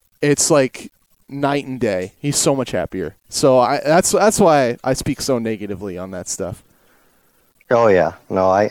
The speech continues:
Speaker 2: I get it. No, and, and everybody, you know, a lot of people are cutting the cord. I mean, it's definitely,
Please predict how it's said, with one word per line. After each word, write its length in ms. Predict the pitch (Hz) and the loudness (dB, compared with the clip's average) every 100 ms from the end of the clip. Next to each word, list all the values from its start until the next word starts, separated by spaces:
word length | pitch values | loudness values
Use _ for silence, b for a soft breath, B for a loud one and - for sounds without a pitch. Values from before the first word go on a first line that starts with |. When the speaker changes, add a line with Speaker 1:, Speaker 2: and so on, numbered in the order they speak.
| - | 0
Speaker 2:
I 140 | 120 | 0
get 240 | 120 101 | 4 4
it. 180 | 98 - | 2 0
No, 240 | 113 110 110 | 0 2 4
and, 160 | 123 | 2
and 380 | 120 123 120 - _ - | 2 2 2 -2 _ -4
everybody, 500 | 117 123 127 139 131 | 2 2 4 2 2
you 60 | |
know, 100 | 123 | 2
a 40 | 131 | 4
lot 160 | 110 | 2
of 40 | 127 | 2
people 220 | 143 147 | 0 2
are 80 | 151 | 2
cutting 240 | 151 - | 2 0
the 60 | 156 | -2
cord. 320 | - 160 113 | 0 2 2
I 40 | |
mean, 140 | 104 110 | 2 2
it's 140 | 110 | 0
definitely, 480 | 120 123 120 113 110 | 0 0 2 0 0